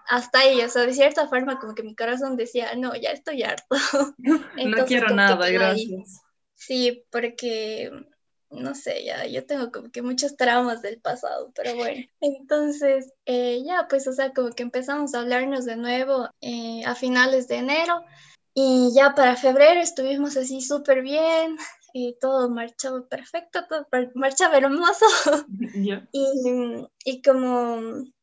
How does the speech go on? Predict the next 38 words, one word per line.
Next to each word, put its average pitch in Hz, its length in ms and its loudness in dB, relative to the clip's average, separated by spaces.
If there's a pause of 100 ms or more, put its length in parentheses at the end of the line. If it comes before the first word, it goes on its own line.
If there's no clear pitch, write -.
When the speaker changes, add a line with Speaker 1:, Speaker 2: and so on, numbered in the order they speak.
(1040)
Speaker 1:
no 285 160 -2
sé, 294 280 2
como 262 300 0
que 254 600 -4 (500)
empezamos 277 720 2
a, 240 280 0 (120)
a 254 120 -4
tomar 269 340 0
las 262 220 -2
cosas 262 500 -2
como 240 260 -10
que 247 180 -12
con 247 300 -8
más 269 260 -6
seriedad, 269 460 2 (140)
por 359 100 0
así 339 300 -6
decirlo. 330 600 -4 (300)
Speaker 2:
Mm. 208 200 -6
Speaker 1:
O 185 40 10
al 180 120 10
menos 294 260 2
de 247 100 6
mi 247 120 -8
parte, 294 420 2
yo 247 100 4
ya, 254 380 0 (340)
o 269 80 4
sea, 262 200 2
sentía 254 440 0
como 226 200 -10
que, - 200 -10 (300)
eh, 247 120 4
más 247 260 4
responsabilidad 240 920 -4
con 269 220 -4
él. 294 160 0
<laughs> 320 400 0